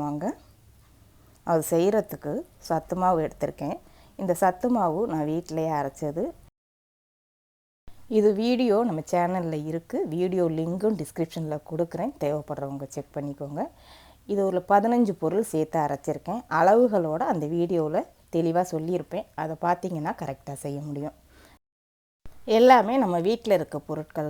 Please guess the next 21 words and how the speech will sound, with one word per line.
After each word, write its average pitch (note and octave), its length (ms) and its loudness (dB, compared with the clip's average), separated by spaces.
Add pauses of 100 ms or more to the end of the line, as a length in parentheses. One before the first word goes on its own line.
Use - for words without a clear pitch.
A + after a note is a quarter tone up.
தான். A#3+ 140 -2 (240)
அதை D3 220 -2
வறுத்துட்டு F#3 460 -2 (240)
அரைச்சி D3 260 -6 (100)
எடுத்துக்கலாம். - 500 -10 (2500)
இப்போ - 220 4 (180)
கஞ்சி A#3 320 6 (100)
எப்படி E3 240 0
செய்கிறதுங்கிறத D#3 520 0 (120)
பார்க்கலாம். D3+ 400 -2 (960)
நான் G3+ 260 4
எந்த A3+ 200 4
அளவுக்கு A#3+ 340 4
ஸ்பூன்ல G3+ 420 0
மாவு E3 260 0
எடுத்துருக்கனோ D#3+ 440 -4 (140)
அதே D#3 160 -2 (100)
அளவுக்கு D#3 320 2
எடுத்தீங்கன்னா D#3 400 -2 (100)
போதும். D#3 320 -2 (300)
ரெண்டு A3+ 280 8